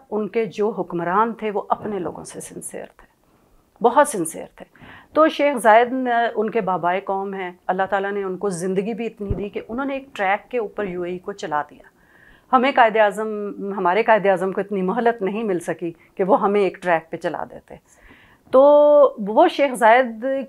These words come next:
की ब-, बहुत रिस्पेक्ट है मेरे लिए, मेरे पास। तो उसके बाद अगर आप दुबई की तरफ आते हैं, नाइंटी फ़ाइव तक तो दुबई वैसे ही था, बहुत छोटा, जैसे, अ, हमारा कराची ले लें आप, उससे ज़्यादा डेवलपमेंट नहीं थी।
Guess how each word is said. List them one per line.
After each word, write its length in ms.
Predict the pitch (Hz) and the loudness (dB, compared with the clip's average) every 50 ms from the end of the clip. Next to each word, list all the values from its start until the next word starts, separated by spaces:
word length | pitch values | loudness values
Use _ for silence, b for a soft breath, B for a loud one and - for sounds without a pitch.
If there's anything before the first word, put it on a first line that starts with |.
| _ _ - | _ _ -12
की 260 | 247 247 254 254 247 | -8 -8 -6 -6 -6
ब-, 240 | 196 185 - - - - | -8 -8 -12 -12 -12 -12
बहुत 460 | 196 160 - 330 311 - 427 440 - | -10 -6 -4 -2 2 4 4 4 4
रिस्पेक्ट 480 | - 233 - - - 196 - - - - | 2 -4 -2 0 0 -2 -2 -2 -6 -12
है 60 | 160 | -10
मेरे 200 | 156 165 - 160 | -10 -12 -16 -18
लिए, 260 | - 175 160 180 185 185 | -20 -20 -20 -20 -16 -8
मेरे 220 | 196 190 196 180 175 | -4 -2 -2 -2 -2
पास। 320 | 175 160 156 160 _ _ B B B B B B B B B | -4 -6 -8 -8 _ _ B B B B B B B B B
तो 80 | - 381 | -8 -6
उसके 220 | 302 - - 392 | -4 -2 2 6
बाद 180 | 320 381 370 359 | 8 8 8 8
अगर 200 | 370 294 339 330 | 6 2 4 4
आप 120 | 330 320 | 4 4
दुबई 320 | 247 214 208 185 190 226 214 | 4 0 -2 0 0 -2 -2
की 100 | - 285 | -4 -2
तरफ 280 | - 285 285 285 285 | 0 0 2 4 2
आते 200 | 226 214 - 240 | 2 2 0 -4
हैं, 80 | 240 240 | -6 -6
नाइंटी 400 | 226 214 208 226 226 220 269 254 | -4 -4 -4 -4 -6 -6 -6 -4
फ़ाइव 480 | 262 220 202 196 202 220 226 208 185 - _ - | 0 0 0 0 0 -2 -4 -6 -10 -6 _ -2
तक 140 | 214 208 208 - - | -2 -2 -2 -6 -4
तो 100 | 226 214 | -2 -2
दुबई 400 | 185 202 185 180 180 190 190 185 | -2 -2 -2 -2 -2 -4 -4 -4
वैसे 340 | 170 180 175 175 175 - 185 | -4 -4 -4 -4 -4 -4 -6
ही 60 | 185 | -6
था, 300 | 180 185 180 165 165 170 | -6 -4 -2 0 0 0
बहुत 300 | 165 170 175 175 170 - | 0 -2 -6 -6 -8 -8
छोटा, 380 | - 185 160 170 175 170 - - - | -8 -8 -6 -4 -2 -4 -4 -4 -8
जैसे, 640 | 185 180 202 185 226 226 233 - 247 233 208 220 - | -10 -8 -2 2 2 2 2 2 0 0 2 0 0
अ, 180 | - 202 202 | 0 0 -2
हमारा 360 | 185 190 185 202 208 202 202 | 0 0 0 2 4 4 4
कराची 380 | 196 202 214 196 226 - - 185 | 4 4 4 2 2 2 -2 -4
ले 140 | 160 160 160 | -4 -4 -6
लें 120 | 151 151 | -6 -10
आप, 140 | 147 - - _ _ _ _ - - | -14 -14 -16 _ _ _ _ -8 -6
उससे 220 | 262 - - 294 | -6 -4 -2 2
ज़्यादा 260 | 240 247 233 220 247 | 4 4 6 6 4
डेवलपमेंट 560 | 233 226 190 185 180 180 180 - 190 185 175 | 0 0 0 -2 -2 -2 -4 -6 -6 -6 -6
नहीं 140 | 170 160 156 | -6 -6 -8
थी। 180 | 151 - 151 | -8 -12 -16